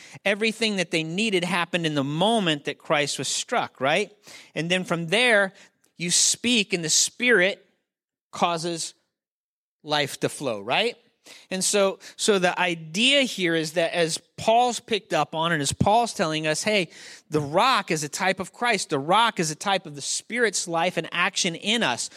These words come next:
So when Christ was struck, it opened a gateway for the Spirit to flow in our lives. And then from then on, all we have to do is ask and the water flows. It's just cool, right?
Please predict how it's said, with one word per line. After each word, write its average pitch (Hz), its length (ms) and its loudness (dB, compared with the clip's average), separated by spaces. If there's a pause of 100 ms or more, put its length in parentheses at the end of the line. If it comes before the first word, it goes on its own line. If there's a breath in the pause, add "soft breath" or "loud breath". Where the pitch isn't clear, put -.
(160 loud breath)
So 196 120 -2
when 165 120 2
Christ 220 460 2
was 160 120 2
struck, 226 440 0
it - 100 -4
opened 185 320 0
a 151 60 0
gateway 170 480 0
for 156 100 -8
the 147 120 -8
Spirit 233 580 -2
to 180 60 -2
flow 160 520 2 (380 loud breath)
in 240 280 -2
our 175 340 4
lives. 180 640 2
And 175 120 -8
then 175 100 -4
from 170 200 -6
then 202 200 2
on, 220 300 4 (240 loud breath)
all 220 200 4
we 247 140 -2
have 220 200 0
to 214 100 -2
do 220 240 -2
is 180 180 -2
ask 196 580 0
and 170 140 -2
the 160 60 0
water 165 340 -4
flows. 170 800 -6 (840)
It's - 100 -8
just - 160 0
cool, 180 220 4
right? 165 280 2